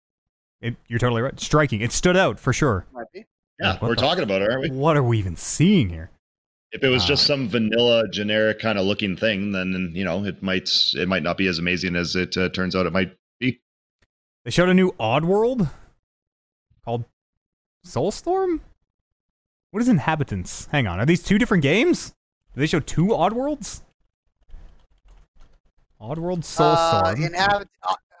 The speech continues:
Speaker 2: Oddworld Inhabitants, I think it's the studio now.
Speaker 1: Uh, you're right. Yes.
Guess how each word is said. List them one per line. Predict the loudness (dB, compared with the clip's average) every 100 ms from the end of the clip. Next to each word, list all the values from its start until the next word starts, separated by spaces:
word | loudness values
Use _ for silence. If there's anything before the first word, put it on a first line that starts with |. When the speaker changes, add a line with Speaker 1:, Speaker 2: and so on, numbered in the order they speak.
| -4
Speaker 2:
Oddworld | 0 2 2 2
Inhabitants, | 0 -2 -2 -6 -6
I | -6
think | -6
it's | -10
the | -8
studio | -10 -10 -10 -10
now. | -10 -10 -12 _ _ _ _ _ _ _ _ _ _ _ _ _ _ -10
Speaker 1:
Uh, | -2 0 2 0 0 -2 -2 -2 -2 -2 -4 -4 -4
you're | -4 -4 -2
right. | 0 0 -4 -4
Yes. | -4 -4 -8 -10